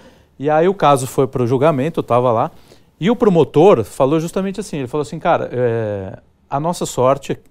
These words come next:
a gente tá aqui hoje porque o promotor e o juiz que estavam nesse caso, os dois se aposentaram,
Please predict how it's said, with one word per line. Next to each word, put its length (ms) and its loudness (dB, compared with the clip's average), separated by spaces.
a 60 -10
gente 200 -6
tá 80 -2
aqui 200 -6
hoje 240 -2
porque 320 -8
o 560 -2
promotor 540 0
e 60 0
o 80 2
juiz 300 -2
que 60 -20
estavam 200 0
nesse 160 -6
caso, 240 0
os 80 -8
dois 180 0
se 80 -6
aposentaram, 600 -2